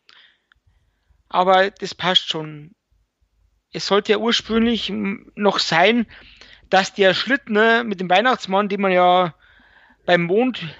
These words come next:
also wie E T quasi vorbeifliegen sieht, dass der eigentlich bei den Na-, Nachbarn nochmal doch ins, ins Haus reinfliegen sollte als, als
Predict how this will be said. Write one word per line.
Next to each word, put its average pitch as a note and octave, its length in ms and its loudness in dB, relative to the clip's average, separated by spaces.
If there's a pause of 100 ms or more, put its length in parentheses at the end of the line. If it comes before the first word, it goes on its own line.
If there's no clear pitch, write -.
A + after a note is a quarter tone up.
(140)
also F3 220 -6
wie G3+ 180 -2
E F#3+ 40 -4
T B3 200 0
quasi A3+ 360 0
vorbeifliegen A3+ 600 0
sieht, B3 340 -4 (840)
dass G3+ 200 2
der G3+ 160 -2
eigentlich G#3+ 280 -2
bei G#3 100 -4
den F#3 340 0
Na-, F#3+ 140 2
Nachbarn G#3+ 420 0
nochmal G#3 280 0
doch G3 120 0
ins, G#3+ 220 -6
ins F3+ 260 -10
Haus F3+ 180 4
reinfliegen E3+ 360 -6
sollte D3+ 300 -6
als, D3+ 280 -14 (100)
als - 360 -16